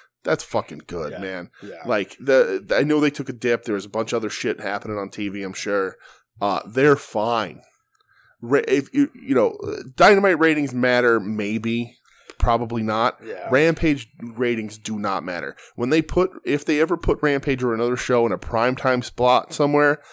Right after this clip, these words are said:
Speaker 1: then it'll fucking matter. But this is a ten o'clock show
Speaker 2: On
Speaker 1: on
Speaker 2: Friday night.
Speaker 1: on Friday night that's pulling hundreds of thousands.
Speaker 2: Yeah.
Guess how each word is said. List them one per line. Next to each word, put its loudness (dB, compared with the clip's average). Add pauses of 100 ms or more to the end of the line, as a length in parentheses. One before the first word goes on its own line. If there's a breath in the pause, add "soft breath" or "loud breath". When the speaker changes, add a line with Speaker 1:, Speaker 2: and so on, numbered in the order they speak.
(200 loud breath)
Speaker 1:
then 2
it'll 2
fucking -4
matter. -6 (300 loud breath)
But -2
this 0
is 0
a 2
ten -2
o'clock 2
show 0 (360 loud breath)
Speaker 2:
On -2
Speaker 1:
on 4
Speaker 2:
Friday -4
night. -2
Speaker 1:
on 2
Friday 4
night 0
that's -2
pulling 2
hundreds 0
of -6
thousands. 2
Speaker 2:
Yeah. -4